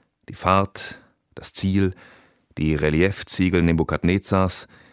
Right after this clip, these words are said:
die Reliefziegel des Ishtar-Tors, des Palastes, der Prozessionsstraße,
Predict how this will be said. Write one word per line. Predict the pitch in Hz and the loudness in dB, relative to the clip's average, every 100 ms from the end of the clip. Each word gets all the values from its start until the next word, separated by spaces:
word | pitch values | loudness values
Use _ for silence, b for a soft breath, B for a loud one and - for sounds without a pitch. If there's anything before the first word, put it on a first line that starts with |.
| b b | b b
die | 87 90 | 2 2
Reliefziegel | 87 101 110 117 - 113 104 | 4 2 2 0 -2 0 0
des | 90 85 | 0 0
Ishtar-Tors, | 117 - 107 95 110 95 95 - b b b b | -2 -2 0 -2 0 0 0 -4 b b b b
des | - | -10
Palastes, | - 87 107 - 98 - - - - | -2 2 2 0 -2 -2 -6 -8 -10
der | |
Prozessionsstraße, | - 82 - 82 120 120 107 - 85 85 - | -6 -4 -2 0 4 6 4 0 0 2 2